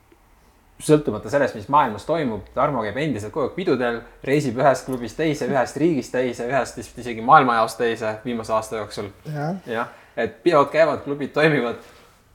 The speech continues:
Speaker 1: Kus see pandeemia siis on?
Speaker 2: No elu ei ole päris nagu peomaailmast seisma jäänud, et, äh,
Speaker 1: Peod lähevad edasi.
Speaker 2: ja et, äh, olen ikka leidnud, äh, otsides, äh, Euroopas, mitmes riigis ikkagi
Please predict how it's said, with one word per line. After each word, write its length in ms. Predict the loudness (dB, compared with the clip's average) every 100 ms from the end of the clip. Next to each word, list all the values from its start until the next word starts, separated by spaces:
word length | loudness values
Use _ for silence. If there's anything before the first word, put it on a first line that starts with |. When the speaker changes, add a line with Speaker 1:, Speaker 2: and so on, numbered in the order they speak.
| _ _
Speaker 1:
Kus 240 | -10 -6
see 60 | -4
pandeemia 400 | -4 -6 -6 -8
siis 140 | -10 -12
on? 140 | -12 -14 -16 -18 -18 -16 -6
Speaker 2:
No 180 | -4 -4 -2
elu 240 | 8 10 12
ei 100 | 10
ole 160 | 8 4
päris 360 | 2 0 0 -6
nagu 180 | -6
peomaailmast 640 | 2 4 4 2 -2 -6 -12
seisma 480 | -6 -2 0 -2 -6
jäänud, 260 | -6 -8
et, 220 | -10 -14
äh, 120 | -6 2
Speaker 1:
Peod 220 | 2 4
lähevad 220 | 2 2
edasi. 320 | -4 -6 -10 -16 _ _ _ -2
Speaker 2:
ja 180 | 0 0
et, 220 | -4 -6
äh, 180 | -4 -2
olen 180 | -2 -2
ikka 140 | 4
leidnud, 460 | 6 6 4 -8 -12 -10
äh, 320 | -8 -8 -6
otsides, 560 | 0 -2 -2 -12 -12 -12 -16 -10
äh, 220 | -10 -6
Euroopas, 520 | 6 8 8 6 2 0 -8 -16 -18 _ -10
mitmes 460 | -4 -4 -4 -6
riigis 360 | -4 -4 -4 -6
ikkagi 560 | -8 -12 -12 -10 -10